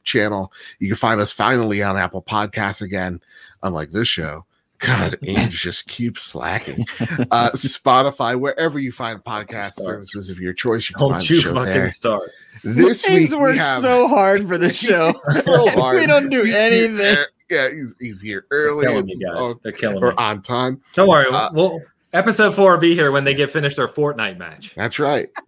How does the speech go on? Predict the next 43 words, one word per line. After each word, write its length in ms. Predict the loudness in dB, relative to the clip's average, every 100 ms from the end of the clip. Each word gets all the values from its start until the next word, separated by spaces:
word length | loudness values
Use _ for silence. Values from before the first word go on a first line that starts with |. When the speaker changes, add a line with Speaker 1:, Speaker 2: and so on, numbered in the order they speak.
| _
Speaker 1:
And 260 | -2 -2 0
we're 120 | 2
gonna 180 | 6 6
Speaker 2:
We 100 | 6
Speaker 1:
win 140 | 6
Speaker 2:
won. 200 | 6 6
Speaker 1:
it 100 | 2
again. 380 | 4 2 2 -4 -10
We, 260 | -10 -10
we 200 | -6 -6
won, 420 | -2 0 0 0
dude. 340 | -2 -4 -4 -8
We 200 | -8 -6
won. 600 | -4 -6 -2 -2 -2 -8 -18 -16
Speaker 2:
A 100 | -12
good 60 | -2
Speaker 1:
That's 160 | 0 0
what 60 |
Speaker 2:
friend 140 | -2 0
Speaker 1:
y'all 80 | 2
Speaker 2:
would 20 |
be 60 | 4
Speaker 1:
don't 80 | 2 2
Speaker 2:
happy 80 | -2
for 80 | -4
us. 40 | -6
Speaker 1:
understand. 460 | -6 -6 -6 -10 _ -10 -10 -18 -18
Yeah, 220 | -4 -2 2
go 160 | 4
ch-, 180 | 4 2
go 160 | 2 4
check 220 | 2 4
it 80 | 2
out, 120 | 2
'cause 140 | -2
this 180 | -4 -2
week 220 | -2 -2
we 80 | -2
have 200 | -2 -4
two 220 | -6 -10 -8
shows 520 | -8 -10 -12 -20 -20 _ _ _ _
up. 260 | -12 -12 _ _
So 420 | -14 -12 -12 -18